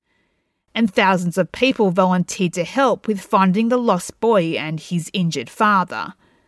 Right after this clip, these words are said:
But because these searches weren't just organised by the police,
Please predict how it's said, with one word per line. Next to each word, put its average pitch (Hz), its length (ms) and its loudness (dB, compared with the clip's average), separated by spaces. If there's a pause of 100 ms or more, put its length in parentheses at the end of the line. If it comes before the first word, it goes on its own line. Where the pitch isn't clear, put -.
(640)
But 254 100 0
because 254 480 0
these 262 220 0
searches 208 440 0
weren't 185 300 0
just 175 300 -4
organised 175 640 0
by 175 120 4
the 165 140 -6
police, 185 760 -2